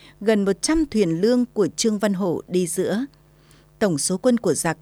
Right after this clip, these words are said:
trên mười vạn với hơn bảy trăm chiến thuyền. Nếu ta đánh chặn đầu, thời đụng với Ô Mã Nhi và lực lượng mạnh nhất của nó, khó có thể tiếp cận được với đoàn thuyền lương. Nếu đánh đoạn cuối thì chẳng khác nào xua cho đoàn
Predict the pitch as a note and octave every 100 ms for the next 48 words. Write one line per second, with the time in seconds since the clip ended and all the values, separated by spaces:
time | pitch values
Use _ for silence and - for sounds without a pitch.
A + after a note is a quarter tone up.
0 | - - A#3 G#3 G3 F3+ F3+ F3+ - -
1 | - - F3+ G3+ C4+ C#4+ D4 G#3 F3+ C3
2 | G#3 G#3 - G3+ C4+ G3+ E3 C#3 - -
3 | - - - F#3 G#3 B3+ G#3+ A3 C4+ A#3
4 | - E3+ F3+ E3 D3 - - - A3+ G#3+
5 | G3 G#3 G3 F3+ F#3+ G3 C#4 - A3 G3
6 | A3+ A3+ G#3 G3 - - G#3+ G#3 G3+ G3+
7 | - F#3+ G3+ G3+ C#4 - - G3+ C#3 D#3
8 | E3+ B3+ - - - - F#3 G#3 D#4+ B3
9 | - C4 C4+ G#3 - D3+ E3+ - - A#3+
10 | A3+ F3+ - F3+ C#3 E3 F3+ E3+ - _
11 | - - - - - - F#3 F#3 F#3+ B3+
12 | A3 A3+ A#3+ - - F3+ F#3 B3 - -
13 | - - A3+ A#3+ F3 - D#4+ C4 G3+ F3+
14 | F3 - C#4 C#4 C#4 G#3 F3